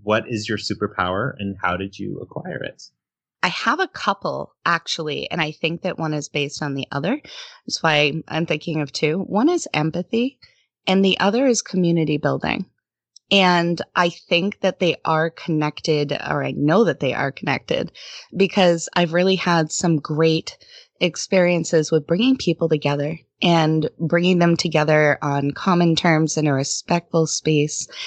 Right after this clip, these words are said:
Speaker 2: And that is based on empathy, you know, taking the time to understand somebody and what their experience is and what they need. So I've been able to create some beautiful spaces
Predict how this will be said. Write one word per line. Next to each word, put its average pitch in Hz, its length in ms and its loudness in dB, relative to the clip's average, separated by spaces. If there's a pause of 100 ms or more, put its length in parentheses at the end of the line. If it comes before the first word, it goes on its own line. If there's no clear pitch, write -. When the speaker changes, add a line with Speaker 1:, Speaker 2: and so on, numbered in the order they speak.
(240)
Speaker 2:
And 170 300 4
that 160 180 4
is 202 180 2
based 165 400 0
on 123 180 0
empathy, - 600 -6 (140)
you 170 100 0
know, 156 120 2
taking 151 360 0
the 143 80 0
time 151 320 0
to - 160 -2
understand 151 920 2 (440)
somebody 185 480 2
and 170 120 0
what 160 200 0
their 165 180 2
experience 156 720 -2
is 147 340 -4
and 165 160 -2
what 156 140 -2
they 151 160 0
need. 139 360 0
So 156 440 -2 (340)
I've 170 140 2
been 190 100 2
able 170 260 4
to 165 60 4
create 156 380 -2
some 175 180 0
beautiful 160 380 2
spaces 160 840 -2